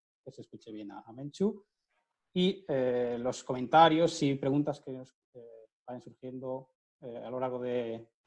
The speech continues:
de la sesión, los ponemos en el chat y luego, pues, los vamos, los vamos compartiendo, ¿vale? Para, digo, para ir, eh, bueno, un poco más ágil lo que es el, la exposición, ¿vale? Eh, pues nada, os dejo a, os dejo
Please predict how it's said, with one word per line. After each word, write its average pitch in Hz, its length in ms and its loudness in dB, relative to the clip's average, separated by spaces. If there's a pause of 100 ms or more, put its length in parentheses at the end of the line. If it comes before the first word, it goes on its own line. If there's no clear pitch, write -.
(160)
de 131 100 -2
la 123 80 4
sesión, 151 540 4
los 131 120 -8
ponemos 127 280 -6
en 127 80 -8
el 120 100 -12
chat 156 340 2
y 131 60 -2
luego, 123 240 -6
pues, 120 100 -8
los 110 120 -10
vamos, 107 400 -14 (480)
los 113 120 -10
vamos 110 220 -8
compartiendo, 104 480 -14
¿vale? 113 200 -12
Para, 101 300 -14 (720)
digo, - 240 -12 (100)
para 104 200 -10
ir, 107 200 -12 (140)
eh, 107 160 -10
bueno, 107 160 -8
un - 120 -20
poco 110 180 -10
más 104 180 -6
ágil 113 300 -8
lo 110 80 -12
que 107 80 -10
es - 100 -18
el, 101 240 -14 (380)
la 117 80 -6
exposición, 104 400 -8
¿vale? 113 220 -6 (760)
Eh, 127 320 6
pues 135 100 4
nada, 147 480 6
os 127 240 -6
dejo 127 280 -2
a, 107 360 -2 (340)
os 117 100 -14
dejo 123 280 -12